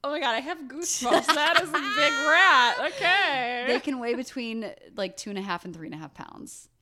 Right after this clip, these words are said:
Speaker 2: which is, like, a small cat.
Speaker 1: Yeah, 'cause I have a dog who's seven pounds, so.
Speaker 2: So, yeah, put that on a leash, which they do. Okay, so Bart and his team set out to train giant, <coughs> I have a nut stuck in my throat. <laughs>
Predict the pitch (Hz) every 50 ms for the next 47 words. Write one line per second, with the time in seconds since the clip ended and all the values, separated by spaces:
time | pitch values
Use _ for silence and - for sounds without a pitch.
0 | _ _ _ _ 254 294 320 - 440 415 415 - _ _ _ _ _ _ _ _
1 | _ _ _ _ _ _ - - - - 302 - - 240 214 196 190 - 175 -
2 | - - - _ _ _ _ _ _ - 254 349 415 440 349 269 294 285 - 320
3 | 262 240 - 220 269 311 285 269 220 208 202 233 262 285 277 247 233 226 - -
4 | - 214 226 294 339 285 - 202 160 156 156 156 175 247 277 - - _ _ _
5 | _ _ _ _ _ - - - 190 170 160 160 160 165 190 - - 208 190 175
6 | 151 - 160 165 165 - - - - - _ _ _ _ _ - - 214 202 -
7 | 196 190 185 - - - 147 156 139 147 - - - - - _ _ _ - -
8 | - 196 202 - - 214 196 175 165 151 - - - - - - - - - _
9 | - 254 247 247 220 214 - - 233 202 - 226 240 302 330 359 359 - - -
10 | 240 226 226 196 - 202 185 180 180 180 - 190 - - - 180 165 - _ _
11 | - - 190 175 180 190 220 247 - - _ _ _ _ _ _ _ - 311 247
12 | - 277 - 208 190 185 170 175 - - - - - 180 - - 180 170 170 165
13 | - - 190 214 - - _ - - - - - 508 - - 269 480 - 277